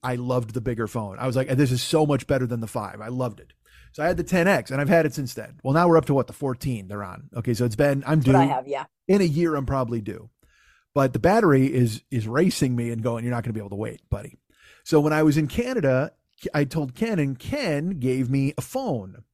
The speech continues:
Speaker 1: that I think, I don't know what, what it is, but it's the bigger one. It's whatever you have, like a bigger
Speaker 2: Yeah.
Speaker 1: one.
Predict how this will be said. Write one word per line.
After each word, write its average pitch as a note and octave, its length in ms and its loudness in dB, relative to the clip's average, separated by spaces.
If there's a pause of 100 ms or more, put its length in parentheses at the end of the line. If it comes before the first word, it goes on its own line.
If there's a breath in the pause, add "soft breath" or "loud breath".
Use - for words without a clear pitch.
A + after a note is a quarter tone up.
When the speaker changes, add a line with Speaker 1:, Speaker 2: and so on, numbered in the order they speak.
Speaker 1:
that C3 120 0
I C3 100 0
think, F3 580 -4 (460)
I B2+ 80 0
don't G3+ 180 4
know F#3 80 2
what, E3 340 4
what C#3 240 2
it C3 100 -2
is, D3 560 -2 (180)
but C#3 100 2
it's C3+ 160 -2
the D3 80 4
bigger E3 300 4
one. C#3 80 2
It's A#2+ 100 -4
whatever D#3+ 220 2
you D3 180 6
have, G2 220 -2
like A2 100 -10
a A#2 60 -6
bigger D#3 300 2
Speaker 2:
Yeah. - 120 6
Speaker 1:
one. G#2+ 240 -8